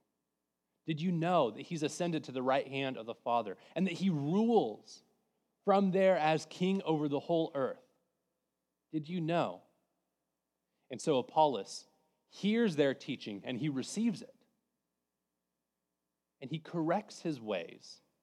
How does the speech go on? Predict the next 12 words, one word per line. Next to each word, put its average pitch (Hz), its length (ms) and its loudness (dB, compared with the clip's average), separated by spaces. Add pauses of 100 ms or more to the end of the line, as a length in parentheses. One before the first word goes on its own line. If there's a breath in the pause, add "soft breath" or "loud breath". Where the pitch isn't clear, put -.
(420)
And 170 80 0
he 190 60 2
continues 233 520 2
to 165 120 -6
teach - 360 -4
and 127 100 -14
to 135 40 -10
persuade 170 600 0
and 113 100 -6
to 139 80 -8
go 165 180 4
about 180 280 4